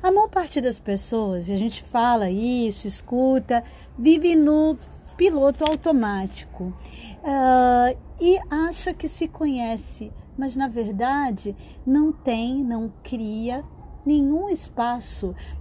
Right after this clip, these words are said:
pra reconhecer como tem pensado, como tem sentido e como tem agido. E essa questão de estar em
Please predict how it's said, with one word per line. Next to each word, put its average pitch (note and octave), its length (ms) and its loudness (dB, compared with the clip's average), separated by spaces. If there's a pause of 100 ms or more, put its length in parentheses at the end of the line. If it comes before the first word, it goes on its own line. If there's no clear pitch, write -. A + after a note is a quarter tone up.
pra D4+ 220 2
reconhecer C4 1040 -2 (640)
como G#4+ 280 2
tem B3 280 2
pensado, G3 1040 -2 (680)
como G4 280 0
tem B3 260 0
sentido G#3+ 1040 -4
e B3 100 -6
como B3+ 300 -2
tem C4 320 -2
agido. G#3+ 680 -2 (1080)
E C4 580 2
essa D4+ 260 -2
questão B3+ 520 0
de A3+ 280 -6
estar C#4+ 540 -2 (160)
em C4+ 240 0